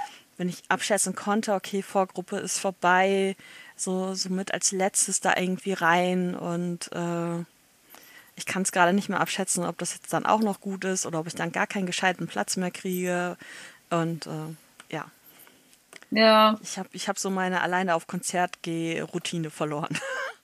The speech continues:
Speaker 2: <laughs>
Speaker 1: Wie, wie, also ich meine, es ist zwei Jahre Pause, ne? Und, äh,
Speaker 2: Ja.
Speaker 1: äh, ja. Aber gut. So. Ähm,
Speaker 2: Ja.
Speaker 1: ja.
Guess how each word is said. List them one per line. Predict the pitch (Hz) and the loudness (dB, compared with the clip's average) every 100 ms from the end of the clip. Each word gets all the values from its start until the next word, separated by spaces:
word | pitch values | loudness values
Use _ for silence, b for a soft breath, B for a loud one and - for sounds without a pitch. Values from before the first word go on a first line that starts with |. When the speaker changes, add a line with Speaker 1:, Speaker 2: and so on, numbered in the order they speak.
| - | 6
Speaker 2:
<laughs> | 277 277 311 269 311 226 247 196 196 - - | 8 10 10 10 8 6 2 -2 -4 -6 -12
Speaker 1:
Wie, | 185 185 202 190 | -10 -2 -2 -2
wie, | 196 185 | 0 0
also | 160 185 | 0 -2
ich | 214 | -2
meine, | 196 | -2
es | 208 | 0
ist | - | 2
zwei | 226 | 4
Jahre | 208 185 | 4 2
Pause, | - 196 175 156 | 2 2 2 -2
ne? | 170 233 - | -4 -4 -2
Und, | 175 175 170 | 0 -2 -2
äh, | 170 170 170 B B B B B B - | -4 -6 -8 B B B B B B -2
Speaker 2:
Ja. | 339 320 294 320 339 | 4 8 8 8 4
Speaker 1:
äh, | 165 165 - 170 - | -2 -12 -16 -18 -10
ja. | 165 156 185 185 _ B B B B B _ _ _ _ - _ _ _ _ _ _ _ _ - - _ | -6 -6 -8 -18 _ B B B B B _ _ _ _ -20 _ _ _ _ _ _ _ _ -20 -20 _
Aber | 165 170 196 | 2 4 4
gut. | 202 - - _ - - _ - - - | 4 -2 -10 _ -20 -20 _ -20 -12 -2
So. | 196 175 170 _ - _ _ _ b b b b b _ 175 | 0 0 -6 _ -20 _ _ _ b b b b b _ -4
Ähm, | 175 170 | -4 0
Speaker 2:
Ja. | 170 381 175 170 170 170 b b b _ _ _ _ _ _ _ _ _ _ _ | 2 4 2 0 -10 -16 b b b _ _ _ _ _ _ _ _ _ _ _
Speaker 1:
ja. | 214 269 | -2 0